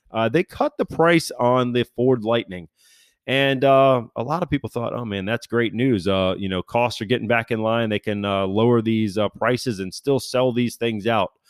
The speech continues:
But that is not what's happening, right? The, the problem here is that, uh, they have an inventory glut on the Ford Lightning, and people aren't willing to pay, uh, that premium for the Lightning truck right now. Uh, I think a lot of people that want to be able to haul and tow with their trucks,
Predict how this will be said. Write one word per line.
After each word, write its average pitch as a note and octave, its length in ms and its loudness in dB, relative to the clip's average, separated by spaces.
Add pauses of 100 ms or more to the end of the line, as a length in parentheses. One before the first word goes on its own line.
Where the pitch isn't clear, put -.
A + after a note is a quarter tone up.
(500)
But A#2 200 -2
that D3 240 -2
is A#2+ 200 2
not A2+ 320 0
what's A2+ 240 2
happening, F2 540 -4
right? G#2+ 320 0
The, A2+ 220 2
the A#2+ 80 -6
problem E3+ 360 -4
here C3 280 4
is G#2 180 0
that, G#2+ 300 0
uh, G#2+ 220 0 (480)
they A2+ 140 0
have B2+ 220 -2
an A2+ 100 -2
inventory F#2+ 680 -2
glut F2+ 380 -2
on G#2 200 0
the G#2 80 0
Ford G#2 280 -2
Lightning, F#2 480 -4 (320)
and G2+ 200 -4
people A#2+ 380 0
aren't G#2+ 240 0
willing G#2 360 0
to G2 60 -2
pay, G#2+ 540 0 (420)
uh, G2 220 -2
that A2+ 240 -2
premium A2+ 560 0
for A#2 220 0
the A#2 100 2
Lightning A2 380 0
truck C#3+ 280 -2
right F2+ 220 -2
now. E2+ 240 0
Uh, F2 160 0
I G2+ 120 -2
think A2 200 -8
a G2 60 -4
lot F#2+ 180 0
of F#2+ 80 -4
people G#2 220 -6
that F#2+ 160 -4
want G2+ 220 -4
to - 100 -10
be G2+ 180 -2
able G#2 200 -2
to - 140 -8
haul G#2+ 480 2
and F#2 120 -4
tow G#2+ 280 2
with G2+ 200 0
their F#2+ 100 0
trucks, A#2 480 -2